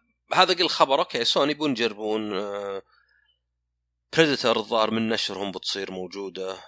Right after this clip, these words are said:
آه، في ذيك ريدي سيت هيروز من نشرهم موجودة على إيبك جيم Store. آه،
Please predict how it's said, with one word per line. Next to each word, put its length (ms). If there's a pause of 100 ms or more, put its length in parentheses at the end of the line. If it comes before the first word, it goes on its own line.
(800)
آه، 220
في 200
ذيك 280 (240)
ريدي 320
سيت 240 (180)
هيروز 680 (920)
من 220
نشرهم 460
موجودة 420
على 240
إيبك 300
جيم 180
Store. 460 (920)
آه، 800